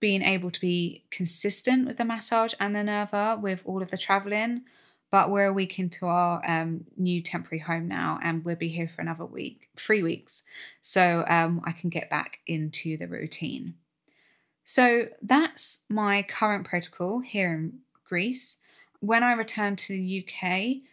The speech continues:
in, um, October, I'm going to move into a high dose of oregano and another yeast antimicrobial, probably Candibactin A R or B R.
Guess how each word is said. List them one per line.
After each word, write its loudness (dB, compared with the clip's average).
in, 2
um, 0
October, -2
I'm 2
going 2
to 0
move 0
into -2
a 2
high -2
dose -4
of -20
oregano 0
and -2
another 0
yeast -4
antimicrobial, -4
probably -6
Candibactin -6
A -4
R -4
or -8
B -6
R. -4